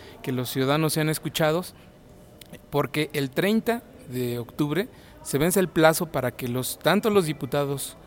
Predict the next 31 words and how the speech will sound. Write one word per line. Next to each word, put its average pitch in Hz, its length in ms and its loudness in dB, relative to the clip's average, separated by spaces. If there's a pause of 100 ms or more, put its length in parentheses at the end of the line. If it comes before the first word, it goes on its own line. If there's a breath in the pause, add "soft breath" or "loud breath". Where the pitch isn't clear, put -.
(720)
eh, 123 340 -8 (240)
presenten 170 480 2
iniciativas 147 540 0
de 147 80 0
reforma, 139 500 -2 (320 loud breath)
como 131 220 0
para 143 280 4
que 175 120 0
los 180 360 2
ciudadanos 151 720 -2 (240 loud breath)
sean 147 240 -2
escuchados, 143 800 -2 (260 loud breath)
eh, 135 60 -8
y 123 240 -6
tomados 143 420 0
en 131 100 -4
cuenta 135 400 -4 (240 loud breath)
en 131 120 -6
la 123 80 -4
discusión 135 520 -6
de 127 140 0
este 123 240 -6
documento. 113 560 -6 (380 loud breath)
Eh, 127 500 -2 (840 loud breath)
después, 226 500 4 (340)
como 151 220 -4
parte 190 280 0
de 170 60 2
todo 180 200 2
este 170 200 -4
debate 165 500 2